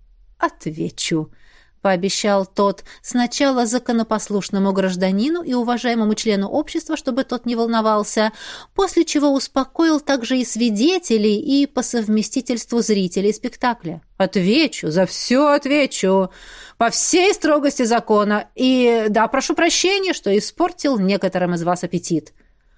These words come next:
"Аппетит?" возмутилась пожилая дама,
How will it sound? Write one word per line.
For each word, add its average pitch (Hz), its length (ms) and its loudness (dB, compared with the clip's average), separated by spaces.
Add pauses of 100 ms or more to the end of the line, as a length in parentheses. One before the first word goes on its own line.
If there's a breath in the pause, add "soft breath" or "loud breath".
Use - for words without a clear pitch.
(200 soft breath)
"Аппетит?" - 1160 0 (640 soft breath)
возмутилась 226 840 0
пожилая 208 580 0
дама, 254 440 2